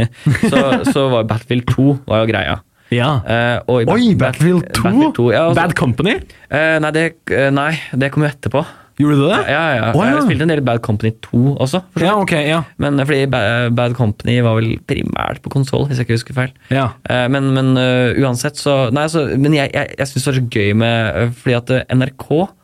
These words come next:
Speaker 1: hadde jo sånn der, eh, sånn, eh, sånn, eh, liga.
Speaker 2: Mm.
Speaker 1: Litt sånn som du har i dag med G G-liga, altså sånne ting, hvor du har, hvor du har liksom i, det er e-sport da, for, eh, for gjerne bedrifter.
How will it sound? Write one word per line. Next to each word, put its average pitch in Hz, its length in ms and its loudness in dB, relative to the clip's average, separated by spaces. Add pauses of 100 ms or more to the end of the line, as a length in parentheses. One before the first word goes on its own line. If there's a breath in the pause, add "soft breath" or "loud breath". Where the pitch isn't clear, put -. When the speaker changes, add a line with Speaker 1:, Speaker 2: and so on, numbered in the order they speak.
(180)
Speaker 1:
hadde 123 260 -2
jo 120 80 0
sånn 127 160 0
der, 110 160 2
eh, 107 340 0
sånn, 110 300 0
eh, 104 500 2 (280)
sånn, 101 340 -2
eh, 98 220 -2
liga. 104 400 -2 (480 soft breath)
Speaker 2:
Mm. 175 240 4
Speaker 1:
Litt 143 160 -2
sånn 135 100 0
som 143 140 2
du 139 80 2
har 113 200 0
i 117 60 0
dag 110 240 0
med 110 200 0
G 110 140 0
G-liga, 90 600 -2 (100)
altså 117 240 0
sånne 113 240 0
ting, 131 200 0
hvor 120 100 2
du 110 80 0
har, 101 280 0 (120)
hvor 101 140 -2
du 101 60 -2
har 98 300 -2
liksom 98 240 -4
i, 90 160 -2 (240)
det - 260 -4
er 98 200 -4
e-sport 104 340 -4
da, 110 120 -4 (200)
for, 101 220 -2
eh, 98 420 0
for 95 240 -4
gjerne 92 480 -2
bedrifter. 98 460 -4